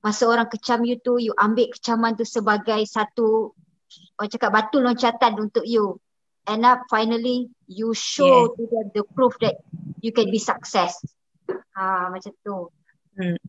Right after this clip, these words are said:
Speaker 1: Walaupun daripada lapan ratus je, tiba-tiba you dah lima puluh ribu. Kalau I pun,
Speaker 2: Ya.
Speaker 1: I kecam-kecam you pun, I akan datang dekat dengan you. Sebab bukan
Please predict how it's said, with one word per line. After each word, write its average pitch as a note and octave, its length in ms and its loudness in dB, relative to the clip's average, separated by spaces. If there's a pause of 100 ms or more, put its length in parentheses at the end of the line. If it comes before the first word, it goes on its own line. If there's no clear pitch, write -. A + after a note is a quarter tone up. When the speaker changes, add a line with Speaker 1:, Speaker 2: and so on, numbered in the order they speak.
(600)
Speaker 1:
Walaupun A#3+ 640 2
daripada A3+ 420 0
lapan A3+ 360 -2
ratus A#3+ 360 2
je, C4+ 160 -2
tiba-tiba A#3+ 400 -4
you A#3 140 -2
dah A3+ 100 0
lima G#3+ 240 -4
puluh G#3+ 240 -4
ribu. F#3+ 480 -6 (400)
Kalau G3+ 240 0 (480)
I B3+ 400 8
pun, G#3+ 400 -4 (220)
Speaker 2:
Ya. F3 160 2 (160)
Speaker 1:
I A#3+ 320 4
kecam-kecam C4+ 560 4
you C#4 160 2
pun, C4 160 6
I G#3+ 240 0
akan A#3 160 -2
datang A3+ 320 0
dekat - 320 0
dengan A#3 240 2
you. G#3+ 320 4 (160)
Sebab - 320 2 (400)
bukan B3+ 400 2